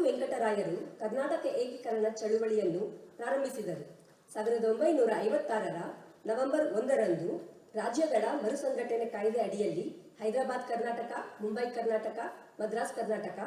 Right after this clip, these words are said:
ಮತ್ತು ಮೈಸೂರು ರಾಜ್ಯದ ಕನ್ನಡ ಮಾತನಾಡುವ ಪ್ರದೇಶಗಳನ್ನು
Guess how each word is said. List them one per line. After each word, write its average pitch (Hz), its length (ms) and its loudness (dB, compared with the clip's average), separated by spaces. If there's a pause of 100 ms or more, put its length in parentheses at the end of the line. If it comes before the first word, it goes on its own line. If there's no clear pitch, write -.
(460)
ಮತ್ತು 226 220 0 (260)
ಮೈಸೂರು 339 460 2
ರಾಜ್ಯದ 196 400 0 (480)
ಕನ್ನಡ 302 240 4 (120)
ಮಾತನಾಡುವ 208 580 2 (420)
ಪ್ರದೇಶಗಳನ್ನು 220 720 2